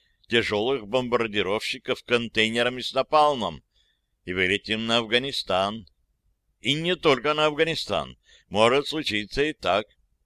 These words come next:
Это ваша земля, ваше высочество. Так отвечайте же за неё. Последний акт этой драмы состоялся тем же днём,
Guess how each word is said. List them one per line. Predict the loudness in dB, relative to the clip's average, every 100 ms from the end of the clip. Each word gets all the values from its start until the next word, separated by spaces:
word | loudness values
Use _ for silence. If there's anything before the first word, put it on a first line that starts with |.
| _ _ _ _ _
Это | -6 0 6
ваша | 6 6 -4
земля, | -6 -2 0 0
ваше | 2 0 0
высочество. | -8 -4 -4 -4 -14 -18 -20 _ _ _ _ _
Так | 0 2
отвечайте | -2 0 -2 0 6 6 6 -6
же | -8 -10
за | -4 -4
неё. | -4 -4 -4 -6 _ _ _ _ _ _ _ _ _ _ _ _ _ _ _ _ _ _ _
Последний | 2 2 6 4 6
акт | 4 4 4 -2
этой | -2 0 0 2
драмы | 4 6 4 2
состоялся | 0 0 4 4 6 2 -2
тем | -4 -2 -4
же | -6
днём, | -8 -2 2 2 -2